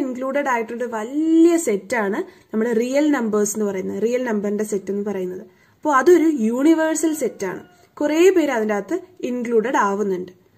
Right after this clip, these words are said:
അങ്ങനെയുള്ള സെറ്റിനെയാണ് നമ്മൾ universal set എന്ന് പറയുന്നത്. ഓക്കെ, അപ്പൊ കുറേ subsets ഉള്ള ഒരു വലിയൊരു സെറ്റാണ്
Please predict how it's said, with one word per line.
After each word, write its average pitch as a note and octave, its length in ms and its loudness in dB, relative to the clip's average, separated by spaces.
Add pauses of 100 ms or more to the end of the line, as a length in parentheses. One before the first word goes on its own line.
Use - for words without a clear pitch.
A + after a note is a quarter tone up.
(320)
അങ്ങനെയുള്ള E4+ 540 6
സെറ്റിനെയാണ് A#3+ 480 -4
നമ്മൾ G#3+ 160 -4 (120)
universal D#4 560 -2
set G#3 200 -4
എന്ന് G3+ 180 -4
പറയുന്നത്. F#3+ 360 -8 (560)
ഓക്കെ, A3+ 260 -6 (540)
അപ്പൊ - 220 -10
കുറേ C#4+ 180 4 (180)
subsets D#4 600 -2
ഉള്ള G3+ 160 0 (880)
ഒരു C4 220 0 (520)
വലിയൊരു D#4+ 600 6
സെറ്റാണ് A3+ 500 -2